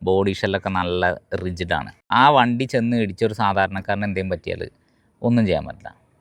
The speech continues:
അപ്പോൾ നമ്മൾ കൃത്യമായിട്ട് ഇങ്ങനെ ഒരു പരിശോധന നടത്തണം. നമുക്കെല്ലാവർക്കും അറിയാം എം വി ഡിയുടെ ഫോഴ്സ് കുറവാണെന്നുള്ളത്.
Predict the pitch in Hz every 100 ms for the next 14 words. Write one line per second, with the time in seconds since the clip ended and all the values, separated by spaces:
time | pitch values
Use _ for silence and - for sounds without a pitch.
0 | _ _ - 113 170 226 - _ - _
1 | 104 107 120 135 - 110 - 117 117 117
2 | 107 127 117 104 107 113 117 - 107 107
3 | 101 92 101 101 107 110 90 80 82 _
4 | 95 85 - _ _ 120 120 120 127 117
5 | 107 123 101 95 98 95 98 98 98 98
6 | 98 101 - - 92 92 90 92 82 -
7 | 90 87 82 78 80 69 69